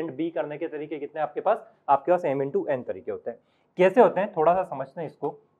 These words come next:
समझिए आगे। मतलब एक example से समझते हैं। Question लिखिए एक, <clears throat> मतलब मान लीजिए मैं अभी कोटा में हूँ, ठीक है, ये है अपना कोटा, ठीक है। हाँ, कोटा से मुझे कहाँ जाना है, दिल्ली जाना है।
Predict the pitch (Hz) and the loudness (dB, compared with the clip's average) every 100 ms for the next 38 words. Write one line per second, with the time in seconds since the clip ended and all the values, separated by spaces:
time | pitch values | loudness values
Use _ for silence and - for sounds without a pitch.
0 | - 135 147 156 127 160 113 _ _ _ | -4 -2 0 2 2 0 -6 _ _ _
1 | _ _ _ 123 127 180 180 185 190 160 | _ _ _ -6 2 2 2 2 2 4
2 | 202 208 220 208 151 110 - 123 113 _ | 4 4 2 0 -4 -8 -10 -12 -12 _
3 | _ _ 160 160 185 120 - 107 - - | _ _ -4 -2 -6 -6 -10 -14 -14 -20
4 | _ - _ - - _ _ _ 147 185 | _ -20 _ -20 -20 _ _ _ -12 -12
5 | - _ _ _ _ _ _ _ 123 151 | -14 _ _ _ _ _ _ _ -8 -4
6 | 151 - _ _ 139 165 220 214 151 208 | -4 -8 _ _ 6 8 8 6 0 -2
7 | 220 143 170 175 185 147 151 165 180 156 | -2 2 2 2 2 4 4 4 0 -6
8 | - _ - - 175 175 - 127 156 156 | -12 _ -20 -14 -14 -14 -14 -2 0 0
9 | 151 190 196 107 107 135 131 98 - _ | -2 -6 -6 -10 -6 0 0 -2 -10 _
10 | _ - _ _ _ _ _ _ _ _ | _ -20 _ _ _ _ _ _ _ _
11 | _ _ _ _ _ _ _ _ _ 143 | _ _ _ _ _ _ _ _ _ -18
12 | - _ _ _ _ 131 104 - 170 196 | -18 _ _ _ _ 0 0 4 8 10
13 | 214 214 208 220 208 202 180 185 240 147 | 10 8 2 2 4 6 6 4 0 -2
14 | 139 151 127 104 104 - | -4 -4 -4 -8 -12 -18